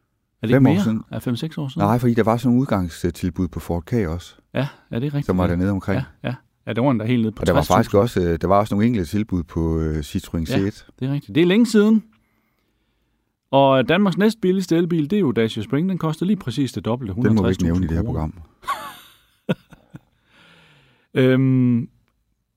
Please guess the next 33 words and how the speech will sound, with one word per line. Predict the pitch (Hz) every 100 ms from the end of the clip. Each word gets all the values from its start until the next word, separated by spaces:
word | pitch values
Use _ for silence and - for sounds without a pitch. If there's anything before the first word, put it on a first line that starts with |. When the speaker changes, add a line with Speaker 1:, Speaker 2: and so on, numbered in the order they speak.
| _ _ _ _ _ _ _ _ -
Speaker 1:
er | 160
det | 170
så | 143
overhovedet | 139 131 147
en |
bil? | 117 156 80 - _ -
Speaker 2:
Nej, | 69 55 80 87 92 90 92 - - -
det, | 92 104
vi, | 104
det | - -
er | 101
sådan | 117 110
en | 92
hybrid-ting. | 92 - 113 113 - 90
Det | 92
er |
sådan, | 95 110 95 82 - - _ _ -
det | 104 98
er, | 87 85 82
det | 82 98
er | 95
faktisk | 87 107 - 87
sådan | 110
et, | 95 -
øh, | 87 82 80
det | 78 _ _ _ _ -
er |
sådan | 90 117
et | 101
mellemstykke | 110 151 180 - 104 95
mellem | 92 107 120
en | 95
cykel, | 85 - 170 95 78